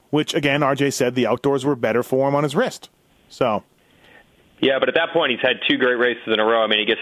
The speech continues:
Speaker 2: third in Atlanta and leads for a while, and then he wins Gainesville. So, you know, information being as limited as it was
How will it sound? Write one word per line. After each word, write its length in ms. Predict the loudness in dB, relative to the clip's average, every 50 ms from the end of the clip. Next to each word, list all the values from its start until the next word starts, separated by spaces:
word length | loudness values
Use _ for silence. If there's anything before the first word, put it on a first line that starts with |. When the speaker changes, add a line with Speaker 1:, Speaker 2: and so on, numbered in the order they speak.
| -2 -2
Speaker 2:
third 220 | 0 0 2 2 2
in 60 | 0
Atlanta 400 | 0 2 2 2 2 2 2 0
and 100 | 2 2
leads 200 | 0 0 0 0
for 120 | 0 0
a 60 | 2 4
while, 200 | 4 2 2 2
and 80 | 2
then 80 | 0 0
he 60 | 0
wins 400 | 2 2 2 2 0 -2 -4 -2
Gainesville. 500 | 0 0 0 0 -2 0 0 0 0 0 0 0
So, 180 | 0 0 0 -4 -8 -20 -20 -18 -18 -18 -18 -20 -18 -6 -2
you 60 | 0 2
know, 160 | 2 2 0 0 0
information 640 | -2 0 0 0 0 0 0 0 0 0 0 0 2
being 160 | 0 2 0
as 80 | -2 0
limited 420 | 0 2 2 2 2 2 2 2
as 120 | 0 0 0
it 80 | 0
was 200 | 2 0 0 0